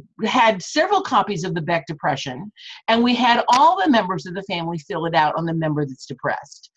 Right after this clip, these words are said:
so that we get multiple perspectives on this, on how this depression is affecting the entire family, as well as doing a faces or a marital satisfaction or whatever,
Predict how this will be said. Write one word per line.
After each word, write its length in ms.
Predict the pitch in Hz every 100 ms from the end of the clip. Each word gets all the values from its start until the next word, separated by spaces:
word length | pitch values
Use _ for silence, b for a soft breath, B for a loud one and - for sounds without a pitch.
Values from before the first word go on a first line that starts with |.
| B -
so 140 | 254
that 60 | 233
we 120 | 233
get 200 | 226 233
multiple 540 | 220 269 330 403 285 -
perspectives 800 | 202 - 180 151 - 185 165 -
on 240 | 185 175 165
this, 400 | 160 156 - - B B
on 120 | 208
how 180 | 226 226
this 180 | 214 -
depression 460 | 208 202 190 208
is 140 | 180 160
affecting 460 | 156 151 147 160
the 140 | 151 151
entire 420 | 143 - 139 131 -
family, 440 | 143 127 - - _ B B
as 160 | 208 208
well 300 | 247 277 254
as 160 | 220
doing 340 | 202 185 175 156
a 60 | 147
faces 500 | 170 165 160 117 -
or 220 | 165 160
a 60 | 151
marital 260 | 160 156 147
satisfaction 680 | 185 135 143 151 135 - 151
or 60 |
whatever, 320 | 147 143 135